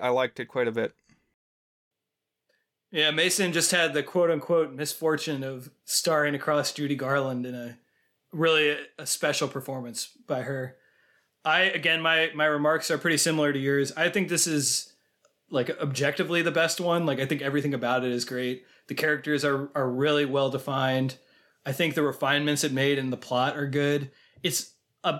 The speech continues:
Speaker 2: bit on the long side. Like, I feel like it got a little bloated,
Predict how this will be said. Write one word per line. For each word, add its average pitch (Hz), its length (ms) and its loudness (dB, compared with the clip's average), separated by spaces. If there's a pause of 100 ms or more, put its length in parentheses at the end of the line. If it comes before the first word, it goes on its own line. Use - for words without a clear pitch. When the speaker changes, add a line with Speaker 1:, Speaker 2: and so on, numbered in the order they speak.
Speaker 2:
bit 185 300 2
on 214 140 4
the 180 100 0
long 151 300 2
side. 160 520 2
Like, 143 160 -4
I 143 80 4
feel 170 200 0
like 160 180 2
it 147 60 -6
got 147 180 2
a 139 40 -2
little 143 280 0
bloated, 143 580 0